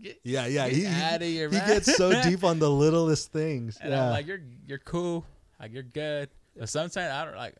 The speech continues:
Speaker 2: Yeah.
Speaker 1: I'm trying to finish this and I wanna have a conversation with you, you know? But
Speaker 2: Yeah.
Speaker 1: as genuine and, and it's appreciated and it's rare. It's, it's almost as rare as watch,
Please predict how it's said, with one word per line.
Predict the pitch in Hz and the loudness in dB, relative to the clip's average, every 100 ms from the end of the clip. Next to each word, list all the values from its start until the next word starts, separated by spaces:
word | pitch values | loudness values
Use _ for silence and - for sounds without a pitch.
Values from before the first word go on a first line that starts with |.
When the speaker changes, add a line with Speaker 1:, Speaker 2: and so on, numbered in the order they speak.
| _ _ _ | _ _ _
Speaker 2:
Yeah. | 104 95 | -10 -8
Speaker 1:
I'm | |
trying | 87 143 | -4 -4
to | 117 | -2
finish | 143 139 - | -4 -4 -6
this | 143 | -8
and | 127 | -6
I | |
wanna | 127 120 | -4 -4
have | 120 | -6
a | |
conversation | 117 120 104 120 113 110 | -6 -8 -6 -6 -6 -10
with | 104 | -10
you, | |
you | 110 | -10
know? | 120 - - - - _ | -10 -12 -20 -20 -20 _
But | 113 123 113 - - - | -2 0 0 -4 -20 -12
Speaker 2:
Yeah. | - 98 | -6 -4
Speaker 1:
as | 107 139 | -4 -4
genuine | 120 160 208 165 117 104 | -2 -4 -2 -2 -2 -2
and, | 107 110 | -6 -6
and | 120 123 | -6 -6
it's | 123 | -6
appreciated | 123 143 151 - 127 110 | -8 -8 -8 -6 -4 -4
and | 110 113 | -4 -6
it's | 107 107 | -6 -6
rare. | 123 113 98 107 | -4 -4 -6 -10
It's, | 98 - _ - | -12 -14 _ -12
it's | 120 - | -8 -4
almost | 139 151 143 | -4 -4 -6
as | 123 107 | -4 -2
rare | 123 131 | -2 -2
as | 110 | -2
watch, | 120 123 | -4 -6